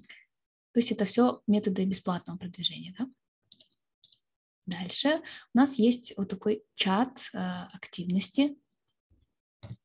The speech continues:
а, который вообще начинался в, э, WhatsApp. Я была участницей, когда только вступила в Атоми. Нас было,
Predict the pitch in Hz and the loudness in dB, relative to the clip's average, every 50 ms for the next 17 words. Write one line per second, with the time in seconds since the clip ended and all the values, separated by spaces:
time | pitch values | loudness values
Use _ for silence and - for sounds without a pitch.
0 | - - 202 190 190 190 190 190 196 196 196 _ _ _ _ _ _ _ _ _ | -20 -12 -8 -6 -6 -4 -4 -6 -6 -8 -12 _ _ _ _ _ _ _ _ _
1 | _ _ _ - - - - 202 202 196 196 190 190 185 - 185 - 254 254 240 | _ _ _ -18 -14 -8 -4 -2 -2 0 0 -2 -2 -2 -4 2 6 10 10 10
2 | 196 - 208 214 226 214 - - 190 185 - _ - - 185 180 180 180 180 180 | 10 8 6 4 4 2 0 -4 -6 -6 -8 _ -12 -8 -8 -6 -6 -6 -8 -10
3 | 196 208 _ _ _ _ _ _ _ _ _ _ _ _ _ _ _ _ _ _ | -12 -14 _ _ _ _ _ _ _ _ _ _ _ _ _ _ _ _ _ _
4 | _ _ - 202 202 - 196 175 - - - - _ _ _ _ _ - - - | _ _ -2 -2 -2 0 -2 -4 -4 -6 -14 -20 _ _ _ _ _ -20 -16 -16
5 | - - - - - - _ - 196 190 190 185 180 175 - - 190 - - 226 | -14 -14 -16 -18 -20 -6 _ 2 2 2 2 0 -2 -2 -2 -2 2 4 6 6
6 | 269 330 330 - 320 - - 233 - 196 185 220 240 - 208 220 - - 196 185 | 6 6 4 2 -2 0 0 -2 0 0 0 0 2 2 2 2 0 -2 -4 -2
7 | 180 185 185 185 - - 190 - 190 185 175 170 170 170 - - 170 170 180 185 | -2 -2 -4 -6 -6 -8 -6 -2 -2 -2 -2 -2 -6 -10 -10 -10 -8 -8 -10 -10
8 | _ _ _ - - - - - - - - _ - 208 233 240 240 - - - | _ _ _ -20 -18 -16 -16 -16 -16 -18 -12 _ 2 4 4 4 2 0 -10 -16
9 | - _ _ _ - 190 202 202 196 196 185 180 - - | -20 _ _ _ 0 2 2 2 2 0 -2 -4 -8 -12